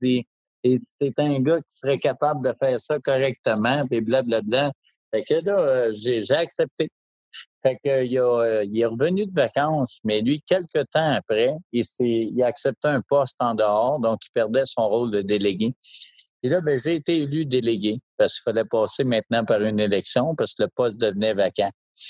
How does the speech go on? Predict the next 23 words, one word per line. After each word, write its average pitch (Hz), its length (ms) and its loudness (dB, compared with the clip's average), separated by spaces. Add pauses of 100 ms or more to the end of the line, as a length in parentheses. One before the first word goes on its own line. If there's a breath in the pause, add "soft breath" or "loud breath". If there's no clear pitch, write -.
(380 loud breath)
C'est 143 160 0
là 208 140 0
qu'a 165 160 -4
commencé 156 580 0
mon 123 240 2
expérience, 117 840 -2
euh, 95 240 2
réelle 110 440 2 (120)
de 104 140 2
syndicaliste 107 840 0
en 107 120 0
deux 117 140 2
mille 107 200 0
neuf 110 300 2
à 95 80 0
l'eau 104 180 0
potable. 104 460 0 (760 loud breath)
Et 113 160 2
puis, 131 300 0
en 127 120 0
deux 170 160 -2
mille 175 220 -2
quinze 120 520 0